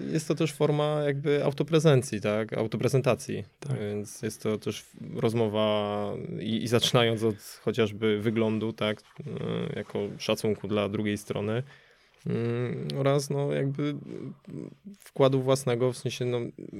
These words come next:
Speaker 1: wypadałoby po prostu do-, i dobrze to świadczy też o człowieku, jeżeli wie przede wszystkim, gdzie się znajduje i jaka historia się wiąże z tym miejscem i, mm, z jego patronami, tradycjami.
Speaker 2: Pokazuje
Speaker 1: No.
Speaker 2: po-, poważne podejście do tematu.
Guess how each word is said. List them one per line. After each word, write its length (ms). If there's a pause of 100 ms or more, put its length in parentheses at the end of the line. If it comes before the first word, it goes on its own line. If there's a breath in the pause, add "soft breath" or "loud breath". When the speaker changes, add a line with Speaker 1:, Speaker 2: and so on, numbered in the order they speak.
(120)
Speaker 1:
wypadałoby 720
po 100
prostu 240
do-, 100
i 100
dobrze 400
to 120
świadczy 340
też 160
o 40
człowieku, 440
jeżeli 560
wie 160
przede 260
wszystkim, 380
gdzie 160
się 140
znajduje 840
i 80
jaka 240
historia 380
się 140
wiąże 220
z 60
tym 160
miejscem 600
i, 140
mm, 580
z 120
jego 140
patronami, 880 (260)
tradycjami. 680 (720 loud breath)
Speaker 2:
Pokazuje 480
Speaker 1:
No. 60
Speaker 2:
po-, 380
poważne 320
podejście 360
do 100
tematu. 420